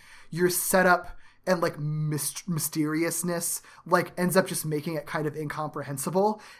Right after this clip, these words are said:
and, because it's like you, you start to lose the stakes of it, where you're sort of like,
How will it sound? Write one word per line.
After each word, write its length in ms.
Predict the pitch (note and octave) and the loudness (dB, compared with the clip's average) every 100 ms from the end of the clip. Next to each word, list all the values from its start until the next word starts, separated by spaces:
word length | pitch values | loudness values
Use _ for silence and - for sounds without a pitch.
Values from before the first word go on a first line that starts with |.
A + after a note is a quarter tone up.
| - | 0
and, 160 | G3 G3 | 0 4
because 240 | A3 A3+ | 6 6
it's 160 | A#3 A#3 | 6 6
like 200 | G3+ - | 6 4
you, 380 | F3+ A3+ A3+ - | 4 6 4 -2
you 200 | F#3+ A3+ | 2 4
start 260 | A3+ B3 B3 | 6 6 6
to 80 | |
lose 280 | G3+ G3 F3+ | 2 2 -2
the 80 | D3 | -4
stakes 460 | - - D4+ - F#3+ | -4 0 0 2 0
of 140 | E3 | 2
it, 140 | F#3+ | 0
where 120 | F3+ F3 | 2 2
you're 120 | F3 | 2
sort 220 | - G3 | 2 0
of 80 | F#3 | 4
like, 200 | F3 | 2